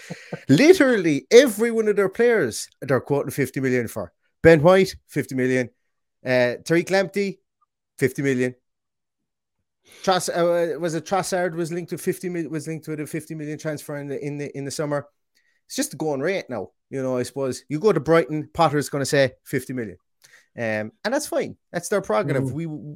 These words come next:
Speaker 1: I hope we do the same. I hope we do the same with some of our players. I hope if somebody comes anywhere near us for someone like John McGinn, we say, "Yeah,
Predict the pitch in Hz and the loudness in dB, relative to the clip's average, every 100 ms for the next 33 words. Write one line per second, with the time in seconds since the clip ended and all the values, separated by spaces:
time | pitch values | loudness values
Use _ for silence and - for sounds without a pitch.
0 | - - 156 196 190 160 147 135 190 139 | -10 0 2 2 0 -4 -4 -4 -4 -6
1 | 95 _ 131 165 190 180 165 190 165 151 | -10 _ -4 -4 -2 -6 -4 -4 -6 -8
2 | 147 120 113 - 95 92 156 160 117 123 | -10 -8 -10 -8 -8 -6 -6 -8 -12 -10
3 | 98 98 104 95 104 101 113 131 107 - | -10 -8 -8 -8 -6 -6 -6 -4 -6 -6
4 | - 107 107 104 117 120 127 170 120 - | -8 -6 -6 -4 -4 -4 -4 -6 -2 0
5 | 98 117 135 | 2 2 0